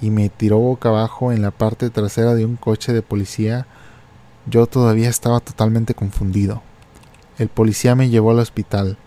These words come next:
Parece que no quiso esperar a que llegara la ambulancia y me hizo una tomografía computarizada y demás.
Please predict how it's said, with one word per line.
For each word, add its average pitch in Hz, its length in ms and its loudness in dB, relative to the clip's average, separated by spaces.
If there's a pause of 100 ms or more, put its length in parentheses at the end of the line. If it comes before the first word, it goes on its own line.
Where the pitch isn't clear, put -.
(200)
Parece 117 380 -2
que - 120 -2
no 120 200 0
quiso 127 260 -6
esperar 110 400 0
a 117 80 0
que 110 120 -4
llegara 104 340 0
la 110 100 0
ambulancia 98 640 -4 (600)
y 120 100 -2
me 113 160 2
hizo 127 640 -2
una 123 280 0
tomografía 107 680 -2
computarizada 110 1200 -4
y 123 100 -4
demás. 98 580 -4